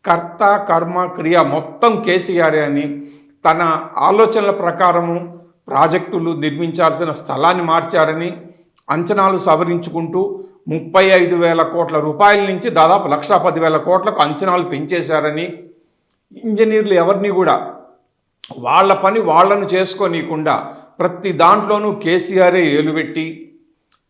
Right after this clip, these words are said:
హరీష్ రావు వేలుబెట్టి, వాళ్ళ ఇష్ట ప్రకారంగా, ఆలోచనల ప్రకారంగా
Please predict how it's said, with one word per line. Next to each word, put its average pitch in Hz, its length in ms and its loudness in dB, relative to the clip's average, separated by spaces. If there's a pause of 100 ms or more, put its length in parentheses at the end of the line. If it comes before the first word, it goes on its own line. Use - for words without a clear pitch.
(160)
హరీష్ 190 360 -2
రావు 208 140 2
వేలుబెట్టి, 151 920 -4 (260)
వాళ్ళ 156 320 4
ఇష్ట - 180 -4
ప్రకారంగా, 196 680 2
ఆలోచనల 185 600 4
ప్రకారంగా 160 1000 -2